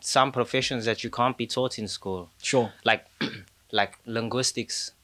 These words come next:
Speaker 1: uh, polyglots. You can't, like,
Speaker 2: What
Speaker 1: you,
Speaker 2: are
Speaker 1: there's
Speaker 2: polyglots?
Speaker 1: people that can speak, like, hectic amounts of languages.
Speaker 2: And they study all of them, right?
Speaker 1: Yeah, but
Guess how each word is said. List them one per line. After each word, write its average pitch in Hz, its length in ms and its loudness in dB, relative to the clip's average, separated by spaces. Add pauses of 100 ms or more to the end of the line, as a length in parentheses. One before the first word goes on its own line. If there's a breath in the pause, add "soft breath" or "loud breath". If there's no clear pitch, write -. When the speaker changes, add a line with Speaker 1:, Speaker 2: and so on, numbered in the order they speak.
(140)
Speaker 1:
uh, 92 360 -4
polyglots. 120 760 2
You 135 140 -2
can't, 143 280 4 (300)
like, 123 260 2
Speaker 2:
What 131 140 4
Speaker 1:
you, 127 60 4
Speaker 2:
are - 40 0
Speaker 1:
there's 123 180 6
Speaker 2:
polyglots? 107 540 -2
Speaker 1:
people 135 240 -2
that 113 120 2
can 107 120 -2
speak, - 280 -8
like, 92 160 -2 (240)
hectic - 460 0
amounts 113 300 2
of 101 100 -8
languages. 104 600 0 (160)
Speaker 2:
And 120 100 -2
they 110 60 0
study 123 340 4
all 104 200 2
of 92 100 -2
them, 92 140 -8
right? 104 80 0
Speaker 1:
Yeah, 120 320 6
but 107 240 2